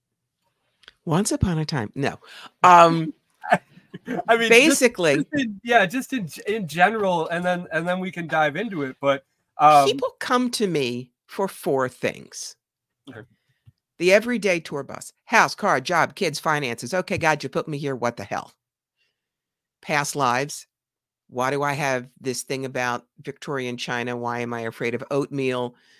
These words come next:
Speaker 1: Who was I in sixteen forty-two Belgium? Whatever. I want to speak to my spirit guide, Binky, or how's dead Aunt Mabel? I mean,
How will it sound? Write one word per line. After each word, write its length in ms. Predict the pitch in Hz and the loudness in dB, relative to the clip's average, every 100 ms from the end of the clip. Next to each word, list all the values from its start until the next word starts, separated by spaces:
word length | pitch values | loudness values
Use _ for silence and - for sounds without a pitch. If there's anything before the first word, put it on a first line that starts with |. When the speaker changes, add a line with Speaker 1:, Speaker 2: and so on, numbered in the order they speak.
| _ _ _ | _ _ _
Speaker 1:
Who 120 | - | -6
was 180 | 156 143 | -4 -2
I 120 | 135 | -4
in 140 | 123 120 | -4 -6
sixteen 460 | - 123 - 120 | -8 -10 -10 -10
forty-two 460 | 120 131 113 113 123 | -10 -10 -10 -10 -12
Belgium? 460 | 113 104 104 78 - _ _ - | -6 -6 -6 -12 -16 _ _ -18
Whatever. 380 | 98 95 76 _ _ _ _ _ _ _ - | -16 -16 -18 _ _ _ _ _ _ _ -6
I 80 | |
want 160 | 143 147 | -2 -2
to 40 | |
speak 260 | 165 175 165 | -2 -4 -4
to 80 | 170 | -4
my 100 | 151 | -6
spirit 400 | - 160 139 139 | -4 -2 -4 -2
guide, 260 | 131 127 | -2 -2
Binky, 400 | 123 113 - 165 - | -2 -4 -6 -10 -8
or 120 | 151 | -6
how's 240 | 156 151 | -6 -8
dead 240 | 127 127 127 | -6 -6 -4
Aunt 200 | 135 139 | -6 -6
Mabel? 320 | 165 135 104 | -8 -10 -8
I 100 | 190 | -6
mean, 180 | 175 | -4